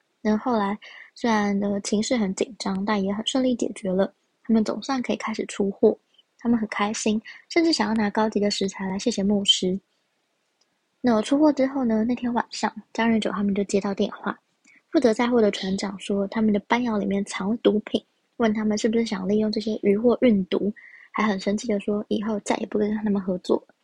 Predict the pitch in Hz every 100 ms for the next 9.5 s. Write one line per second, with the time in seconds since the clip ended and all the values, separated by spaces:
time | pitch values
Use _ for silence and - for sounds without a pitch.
0 | _ _ _ _ - 339 285 247 233 233
1 | 233 196 208 208 202 208 202 - - 208
2 | - 202 - 208 220 214 202 - 202 208
3 | 226 - - 214 196 202 214 - - 240
4 | 208 196 180 180 - _ - - - -
5 | 220 233 226 226 226 208 202 - 226 214
6 | - 202 214 220 226 196 190 190 214 220
7 | 233 190 202 _ _ - 254 262 254 262
8 | 214 202 208 208 226 208 214 233 226 220
9 | 208 208 202 - 202